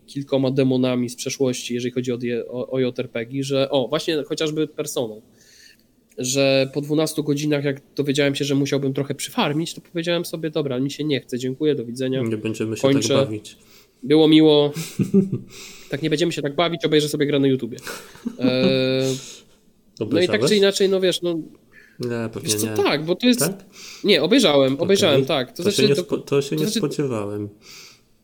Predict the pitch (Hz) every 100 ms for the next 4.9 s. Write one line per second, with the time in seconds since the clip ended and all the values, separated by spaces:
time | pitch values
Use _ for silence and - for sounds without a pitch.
0 | _ - 240 320 302 339 349 254 220 233
1 | 247 247 226 240 233 233 226 220 233 220
2 | 220 220 156 - 135 139 131 131 131 160
3 | 151 156 175 202 208 202 202 196 196 190
4 | 180 190 180 180 - 131 - 110